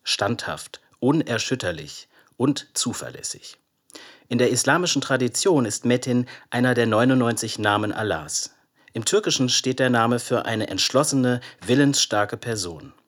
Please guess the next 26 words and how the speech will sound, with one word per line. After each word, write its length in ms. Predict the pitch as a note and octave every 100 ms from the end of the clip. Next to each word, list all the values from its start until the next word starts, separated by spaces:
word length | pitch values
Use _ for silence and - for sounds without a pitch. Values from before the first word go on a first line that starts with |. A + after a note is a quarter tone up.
| _ - -
Interessanterweise 880 | B2+ C#3 - A3+ F3+ A#2 A2+ A2+ A#2+
bedeutet 460 | A#2 A#2+ A#2+ A2
Metin 340 | A#2 D#3+ C3+ A#2+
im 140 | A2
Türkischen 480 | - G3+ - G#2+ -
aber 280 | - G2+ -
auch 220 | G2 - - -
Text 400 | - - - -
oder 160 | G2
Schriftstück. 640 | - F3 - - - C#3+ - _ - - _ -
Ein 140 | B2+
passendes 420 | E3+ F#3+ F3 C#3+
Detail 580 | - A2 - A2+ B2+ C3
in 100 | -
einem 220 | - G2+ G2
Stück, 420 | - D3+ D#3 - - - -
das 160 | D3
sich 160 | D#3+ -
durch 260 | A#2+ -
Ardas 320 | D3 D#3+ D#3 -
schriftlichen 560 | - D#3+ - F3 D3
Dialog 480 | A#2+ A2+ G2+ A2+ -
mit 140 | C3
seinem 240 | - G#2 A2
Vater 440 | - F#2+ F#2 A#2+
entfaltet. 720 | - C3 - E2 - - -